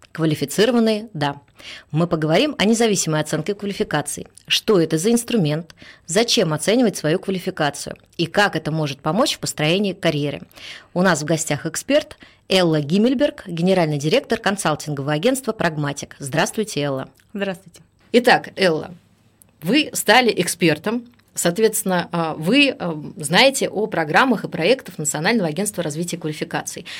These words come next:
Speaker 1: Ручками, а, и также головой попробовали все изнутри, все эти механизмы,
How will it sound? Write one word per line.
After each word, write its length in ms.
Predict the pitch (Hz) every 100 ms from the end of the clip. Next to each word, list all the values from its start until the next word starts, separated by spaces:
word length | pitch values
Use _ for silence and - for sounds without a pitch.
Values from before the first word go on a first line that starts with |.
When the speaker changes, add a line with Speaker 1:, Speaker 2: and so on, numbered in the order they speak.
| -
Speaker 1:
Ручками, 640 | - 247 277 - 208 185 156
а, 640 | 170 165 160 160 156 156 165
и 380 | - 131 180 156
также 300 | - 151 151
головой 380 | 170 180 233 320
попробовали 680 | - - 247 220 190 170 -
все 200 | - 214
изнутри, 640 | - 160 196 202 320 330
все 200 | - -
эти 160 | 175 170
механизмы, 680 | 160 - 196 302 277 247